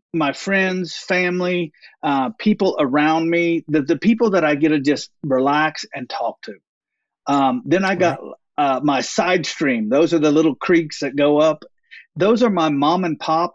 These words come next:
Speaker 1: uh, hardware stores, barbecue shops.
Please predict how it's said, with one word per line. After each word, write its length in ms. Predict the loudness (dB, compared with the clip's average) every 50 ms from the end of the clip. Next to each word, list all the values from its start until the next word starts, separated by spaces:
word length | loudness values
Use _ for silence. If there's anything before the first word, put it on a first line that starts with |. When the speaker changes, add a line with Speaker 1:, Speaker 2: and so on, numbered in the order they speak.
| _ -14 -10
Speaker 1:
uh, 220 | -8 -6 -6 -6 -4
hardware 500 | 0 0 0 0 2 0 0 0 0 0
stores, 600 | -2 -2 0 2 4 4 4 4 4 4 2 0
barbecue 540 | -2 0 0 0 2 0 -2 -2 -2 -4 -4
shops. 800 | -4 -4 -4 -2 -2 0 0 0 0 -2 -2 -6 -14 -18 -20